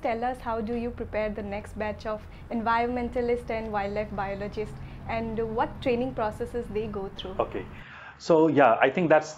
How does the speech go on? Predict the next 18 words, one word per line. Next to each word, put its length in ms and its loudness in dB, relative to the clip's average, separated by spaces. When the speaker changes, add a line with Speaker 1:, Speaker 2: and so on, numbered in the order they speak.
Speaker 2:
most 340 0
exciting 520 2
part, 440 4
um, 760 2
because 600 0
I, 160 -6
I, 20 -8
uh, 260 0
we 120 4
started, 580 4
uh, 300 6
this 200 -6
department 720 2
in 160 -10
the 220 -2
Cotton 280 -2
University 720 -6
from 380 -2